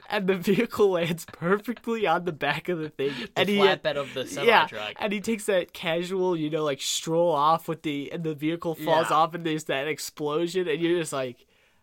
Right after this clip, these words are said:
Speaker 1: "I don't think it could have got more epic than this." They
Speaker 2: Yeah.
Speaker 1: should just ended the movie right there.
Speaker 2: Yeah, like, all that's super enjoyable. But, like, as I mentioned earlier, The Rock's brother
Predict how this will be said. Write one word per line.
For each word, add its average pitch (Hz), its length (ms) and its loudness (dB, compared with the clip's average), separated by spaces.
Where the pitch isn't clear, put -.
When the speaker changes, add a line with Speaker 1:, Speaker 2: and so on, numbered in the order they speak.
Speaker 1:
"I 151 120 -6
don't 135 220 -6
think 123 180 -14
it - 120 -20
could - 100 -10
have 117 140 -10
got - 280 -10
more 120 180 -6
epic 110 340 -14
than 117 180 -18
this." 92 180 -12
They 160 100 0
Speaker 2:
Yeah. - 60 2
Speaker 1:
should 240 160 2
just 202 200 -6
ended 165 240 -2
the 165 60 -4
movie 135 280 -6
right 113 240 -10
there. - 180 -12
Speaker 2:
Yeah, 135 140 -4
like, 165 240 -12
all 185 200 -4
that's 285 260 -6
super 185 260 -6
enjoyable. 143 580 -6
But, 143 80 -4
like, 139 160 -2
as 143 140 -10
I 147 60 -10
mentioned 175 380 -12
earlier, 135 420 -8
The 127 120 -4
Rock's 123 380 -4
brother 131 580 -6